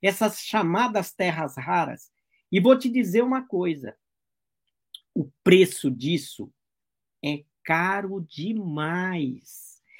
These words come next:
Então, se os empresários em resolvesse, e tá havendo um aumento aí de recuperação e reciclagem de eletrônico. Tem alguns projetos aí, tem algumas,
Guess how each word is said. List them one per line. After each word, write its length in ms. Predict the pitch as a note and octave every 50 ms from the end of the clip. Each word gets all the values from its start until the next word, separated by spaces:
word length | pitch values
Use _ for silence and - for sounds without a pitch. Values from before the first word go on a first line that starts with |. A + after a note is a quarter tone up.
| - - - -
Então, 360 | - D3+ C#3 - - A3 B3 C4
se 680 | B3 - - - - - - - C#4+ D4 C#4+ F#3+ C3+ - - _ _ _ _ _ _ _ _ _ _
os 200 | - B3+ - -
empresários 1120 | G3+ C#4 C#4+ C4 - D4 E4 D4 A3+ F3 D#3+ D#3+ D3 C#3 C3 B2 - - - - - - _ _ -
em 200 | - G3 A3+ A3+
resolvesse, 1080 | F3 E3+ B3+ E4+ F#4+ D#4 C4 E4+ E4 D#4+ C#4 F3+ C#3+ D#3 F3 A3+ C4 B3+ - - - - - - - -
e 100 | - F4+
tá 240 | F#4 - F#4+ F#4 F#4
havendo 500 | F4 B3 F3 G3+ C4+ D4+ D4+ C4+ G3+ G3+
um 100 | G3 G#3
aumento 640 | G3+ F#3 F3 E3 E3+ F3+ F#3 F3+ E3+ D#3 - F3 D3+
aí 160 | D3 E3 F3
de 180 | D#3+ G3 F#3+
recuperação 960 | F3 D#3+ F3 F3+ F3+ _ - - F#3+ F3+ E3 C#3+ C#3 - - F#3+ G3+ A3 A3 G#3
e 20 |
reciclagem 960 | F#3+ G3 G3 F#3+ - E3+ - - E3+ F3+ A3 B3+ A#3 G3 E3+ E3 C3+ C3 C3 - - - - - - -
de 440 | B2+ D#3 G#3 A#3 A#3 A3+ A3+ A#3 -
eletrônico. 800 | A3+ B3 C#4+ D4 C#4+ - G#3 G#3+ G3 E3+ D3 B2+ A2 - _ _ _ _ _ -
Tem 200 | - A#4 A#4+ G#4+
alguns 340 | F4+ C4 C4 C4+ D4+ - -
projetos 800 | - C4+ B3+ A#3+ G3 D#3+ G3+ B3 B3+ B3+ B3+ B3+ - G3+ F#3 A3
aí, 320 | G3+ F#3 G3 A#3+ C4 B3+
tem 220 | B3+ C4 B3 C4
algumas, 560 | C4 B3 A3+ A3+ A#3+ A#3+ A#3+ A#3 A3 - -